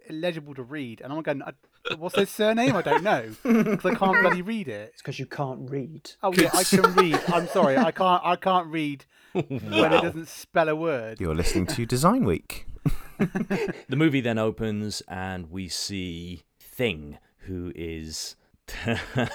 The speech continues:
Speaker 3: wasn't gonna use the pun handyman for the Addams family, but is literally, that is just this, this dismembered hand that is just running around the place. And I found it incredibly amusing, the fact, like, the guy, I didn't even make a note of who the guy was that was,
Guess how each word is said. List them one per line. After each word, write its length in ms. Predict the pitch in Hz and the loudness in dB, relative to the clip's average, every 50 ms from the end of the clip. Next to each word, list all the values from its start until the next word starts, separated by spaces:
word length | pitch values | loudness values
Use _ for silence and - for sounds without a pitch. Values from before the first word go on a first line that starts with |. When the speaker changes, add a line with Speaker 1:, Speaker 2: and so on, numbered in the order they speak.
| - - - _ _ _ - - - - - - - | -10 -16 -20 _ _ _ -20 -20 -20 -20 -20 -12 -8
Speaker 3:
wasn't 300 | - - 104 101 110 - | -4 -4 -2 -2 -4 -4
gonna 120 | 95 87 85 | -6 -6 -4
use 180 | 87 95 92 | -6 -4 -4
the 100 | 101 92 | -6 -6
pun 260 | - - 98 82 78 | -4 -4 -4 -4 -4
handyman 720 | 78 - - 92 80 85 85 85 78 80 78 80 85 90 95 92 | -6 -4 -4 -2 -2 -4 -6 -8 -8 -6 -6 -4 -4 -4 -6 -8
for 120 | - 87 | -6 -6
the 140 | 80 85 80 | -4 -2 -2
Addams 360 | 82 85 82 82 85 87 - | -2 -2 -4 -6 -8 -8 -8
family, 420 | - 90 82 82 85 87 87 90 | -6 -4 -4 -4 -4 -4 -4 -6
but 280 | 85 - 90 87 87 - | -4 -4 -2 -2 -2 -2
is 180 | 80 87 80 - - - | -4 -8 -10 -12 -18 -20
literally, 460 | - 80 85 90 92 - - 90 90 90 | -14 -8 -6 -6 -6 -6 -6 -6 -4 -4
that 120 | 90 - | -4 -4
is 80 | - - | -4 -6
just 200 | - 101 - - | -6 -6 -6 -4
this, 180 | 95 87 - - | -6 -6 -8 -10
this 280 | - - - - - | -12 -10 -10 -10 -10
dismembered 640 | - - - 95 87 - 95 92 95 95 90 92 - | -12 -12 -10 -10 -8 -6 -6 -4 -4 -4 -4 -6 -4
hand 400 | - 107 104 98 104 110 117 104 | -2 0 0 0 0 -2 -4 -6
that 180 | - - - - | -8 -10 -10 -10
is 80 | 87 | -8
just 180 | - 98 92 - | -8 -8 -8 -4
running 260 | 87 107 107 101 95 | -2 -2 -2 -2 -2
around 220 | 90 98 120 131 | -4 -2 -4 -4
the 60 | 117 - | -4 -6
place. 320 | - 92 82 92 - - _ _ _ - - - _ _ _ _ _ _ _ _ _ _ _ - - | -4 -4 -4 -4 -6 -10 _ _ _ -20 -20 -20 _ _ _ _ _ _ _ _ _ _ _ -8 -2
And 120 | - 123 139 | 0 2 2
I 40 | 139 | 2
found 240 | 139 165 160 151 151 | 2 0 0 0 0
it 60 | 104 | -2
incredibly 460 | 147 139 - 185 180 180 165 151 139 | -4 -4 -4 -4 -4 -4 -4 -4 -2
amusing, 360 | 123 127 139 143 113 120 113 | -2 -2 -2 -2 -2 -4 -4
the 60 | 101 | -4
fact, 220 | 98 - 101 - - | -4 -4 -6 -4 -4
like, 180 | 95 98 - - - | -6 -8 -8 -8 -12
the 140 | - 87 104 | -12 -12 -12
guy, 460 | 82 78 123 131 143 147 147 147 139 - - - - _ _ _ | -8 -6 -4 -4 -2 -2 -2 -4 -4 -8 -14 -20 -20 _ _ _
I 60 | - | -4
didn't 160 | 170 190 170 135 | -2 0 0 0
even 180 | 107 95 98 98 | -2 -2 -2 -2
make 160 | 101 95 90 | -2 -4 -4
a 60 | 85 | -4
note 300 | 90 95 92 87 - - | -4 -2 -2 -2 -4 -6
of 100 | 85 - | -10 -8
who 140 | - 92 85 | -10 -10 -10
the 100 | 80 78 | -8 -8
guy 300 | - 87 82 80 78 80 | -8 -6 -6 -6 -8 -8
was 340 | 82 87 90 85 80 76 - | -6 -4 -4 -4 -4 -6 -10
that 120 | - 73 | -12 -12
was, 200 | 65 76 80 - | -10 -12 -12 -14